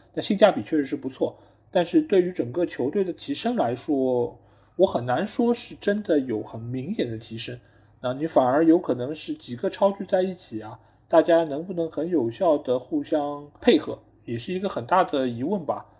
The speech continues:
所以我并不是太觉得大巴黎今年的引援是多么的出色，或者说是有做得那么的好，所以我觉得给他们七分是一个还比较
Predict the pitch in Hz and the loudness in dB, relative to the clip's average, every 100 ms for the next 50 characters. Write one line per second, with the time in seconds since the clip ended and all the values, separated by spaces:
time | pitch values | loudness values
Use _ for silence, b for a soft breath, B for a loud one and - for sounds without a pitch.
0 | b 143 175 131 - 240 190 143 - 160 | b 4 4 4 0 -4 -4 -6 -8 -10
1 | - 175 151 - 123 131 127 147 147 143 | -6 -2 -2 -2 -4 -4 2 4 4 2
2 | 139 160 151 165 160 113 107 117 143 - | 0 -8 -8 -8 -8 -12 -12 -12 -10 -10
3 | 147 - 196 196 147 123 - 208 - - | -8 2 2 2 -2 -4 -6 -2 0 -2
4 | B B - 131 131 127 151 147 135 117 | B B -4 -2 -2 2 2 2 -2 -4
5 | 107 165 147 120 156 185 127 107 - 98 | 0 0 0 -2 -4 -4 -4 -6 -8 -12
6 | - _ _ _ _ _ - 117 123 120 | -16 _ _ _ _ _ -10 -8 -6 -8
7 | 120 - - 131 127 139 139 - 156 165 | -10 -10 -2 -2 2 0 0 -2 -2 -4
8 | 160 208 196 208 202 170 139 - 160 131 | -6 -4 -2 -2 -2 -4 -4 0 2 2
9 | 120 113 - _ _ _ - 139 175 - | 0 -4 -8 _ _ _ -4 -2 -2 -4
10 | 110 - 208 185 127 | -16 4 8 8 4